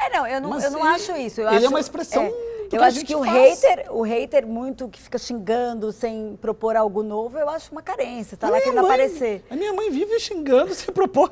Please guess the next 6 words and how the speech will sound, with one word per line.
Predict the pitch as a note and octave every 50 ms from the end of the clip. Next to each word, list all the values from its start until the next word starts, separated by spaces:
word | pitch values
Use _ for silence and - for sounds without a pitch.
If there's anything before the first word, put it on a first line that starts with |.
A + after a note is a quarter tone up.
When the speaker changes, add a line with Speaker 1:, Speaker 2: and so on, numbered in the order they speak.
| - -
Speaker 2:
<laughs> | - -
nada | G#3+ A3 - - C#4+ D4 B3+ C#4 C#4
novo | C4 A#3+ A3+ F#3+ - B3+ A#3+ A#3 F#3+ - F#3+ F#3 - - - - _
durante | F3 - B3 A#3 - B3+ C4 G3 -
quarenta | - - C4+ G#3 G#3+ G#3 G#3 - - - C4+ A3+ G#3+ -
anos. | - A#3 B3 B3+ A#3 G3+ E3 C3+ - - -